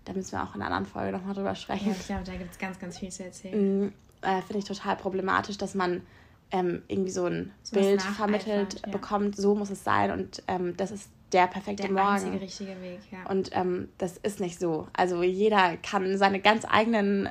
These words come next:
Speaker 1: ähm, Rituale und morgen-, morgendlichen Aktivitäten. Jeder Mensch hat seine eigenen kleinen Routinen. Ich finde, das ist wichtig zu sagen, dass, ähm,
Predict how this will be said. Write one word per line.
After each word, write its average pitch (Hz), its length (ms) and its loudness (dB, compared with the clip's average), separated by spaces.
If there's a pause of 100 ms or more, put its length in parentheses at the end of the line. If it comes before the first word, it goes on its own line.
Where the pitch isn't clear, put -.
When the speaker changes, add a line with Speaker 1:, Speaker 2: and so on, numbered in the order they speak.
(100)
Speaker 1:
ähm, 190 300 2
Rituale 202 800 4
und 190 200 -2
morgen-, 202 520 4 (540)
morgendlichen 208 840 4 (500)
Aktivitäten. 214 960 2 (240)
Jeder 226 320 6
Mensch 214 220 2
hat 202 80 -10
seine 185 260 0
eigenen 190 540 2
kleinen 190 320 -4
Routinen. 185 360 -8
Ich 175 80 -10
finde, 196 200 -4
das 180 140 -4
ist - 100 -20
wichtig 202 340 -8
zu - 140 -14
sagen, 180 260 0
dass, 180 160 -6 (640)
ähm, - 280 -6